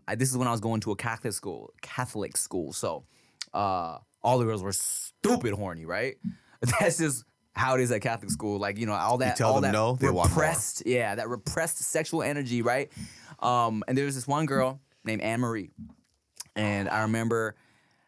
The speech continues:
Speaker 1: I just didn't know how to react to her horniness. I was so just not used to it. And I look back now and, like, oh, she was throwing me mad hints. Like,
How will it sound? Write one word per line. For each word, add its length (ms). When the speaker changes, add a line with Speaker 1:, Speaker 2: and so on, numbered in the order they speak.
Speaker 1:
I 140
just 260
didn't 380
know 240
how 220
to 80
react 420
to 80
her 300
horniness. 680
I 80
was 140
so 360
just 200
not 240
used 260
to 140
it. 240
And 500
I 100
look 200
back 180
now 240
and, 60
like, 180
oh, 180
she 120
was 140
throwing 260
me 140
mad 280
hints. 440
Like, 260